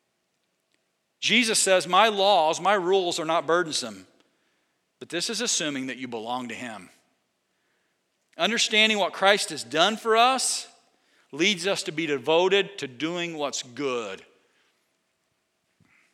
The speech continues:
Jesus takes it to another level, though. This series of messages we're in is called The Tough Teachings of Jesus. Right now, you're like, "Oh, I can handle that." Hey, look what Jesus says. He takes it to another level. This is where it gets tough.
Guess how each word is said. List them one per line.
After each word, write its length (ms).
Jesus 640
takes 260
it 100
to 100
another 240
level, 280
though. 340
This 180
series 420
of 200
messages 500
we're 140
in 80
is 100
called 220
The 40
Tough 280
Teachings 340
of 80
Jesus. 400
Right 220
now, 140
you're 120
like, 180
"Oh, 60
I 100
can 120
handle 320
that." 320
Hey, 80
look 180
what 140
Jesus 240
says. 240
He 60
takes 260
it 80
to 80
another 340
level. 240
This 140
is 60
where 80
it 40
gets 160
tough. 400